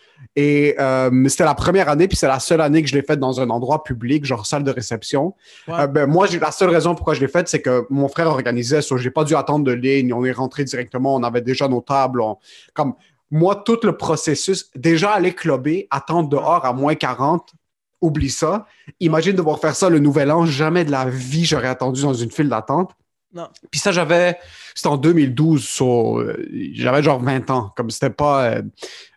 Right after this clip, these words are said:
Speaker 1: euh, deux mille douze,
Speaker 2: Mais c'était-tu,
Speaker 1: il y a huit ans,
Speaker 2: c'était-tu
Speaker 1: dix-huit actually.
Speaker 2: Puis c'était-tu avec ta famille ou c'est juste
Speaker 1: Non, non, c'était juste les jeunes.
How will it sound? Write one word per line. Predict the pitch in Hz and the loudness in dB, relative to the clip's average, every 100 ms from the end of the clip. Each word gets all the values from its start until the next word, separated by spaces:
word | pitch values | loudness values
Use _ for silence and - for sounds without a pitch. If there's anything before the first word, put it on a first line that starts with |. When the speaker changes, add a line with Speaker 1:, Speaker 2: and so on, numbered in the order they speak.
| - | -8
Speaker 1:
euh, | 120 - - - _ | -8 -8 -14 -16 _
deux | 139 110 131 120 | -4 -2 -2 0
mille | 143 139 233 | 0 0 0
douze, | 147 | 2
Speaker 2:
Mais | 165 | 2
c'était-tu, | - | 2
Speaker 1:
il | 131 | -2
y | |
a | |
huit | 117 139 | -2 0
ans, | 143 | 0
Speaker 2:
c'était-tu | 139 | 0
Speaker 1:
dix-huit | 135 143 185 127 | 0 2 0 0
actually. | 120 123 104 - _ - - - | -6 -8 -10 -12 _ -20 -20 -18
Speaker 2:
Puis | 165 | -16
c'était-tu | - - 254 | -12 -6 -4
avec | 220 - | -6 -6
ta | 185 | -6
famille | 180 214 | -6 -6
ou | 277 | -8
c'est | - 180 | -8 -8
juste | 131 185 - - - _ _ - | -6 -6 -6 -12 -14 _ _ -2
Speaker 1:
Non, | 170 | 2
non, | 180 143 | 2 2
c'était | - 160 | 2 2
juste | 175 | 2
les | 180 | 2
jeunes. | 139 151 113 | 2 0 0